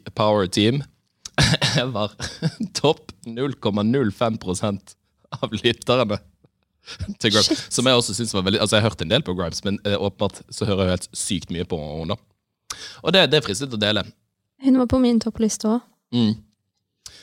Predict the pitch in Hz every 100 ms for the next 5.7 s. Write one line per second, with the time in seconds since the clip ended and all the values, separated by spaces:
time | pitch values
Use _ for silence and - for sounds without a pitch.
0 | _ _ _ - 110 110 110 117 - 139
1 | 139 131 143 143 - 165 101 160 262 240
2 | 240 233 226 226 233 226 220 220 226 -
3 | _ - - 247 226 226 220 214 214 220
4 | 214 226 214 208 233 - 247 - 339 392
5 | - 156 147 160 160 185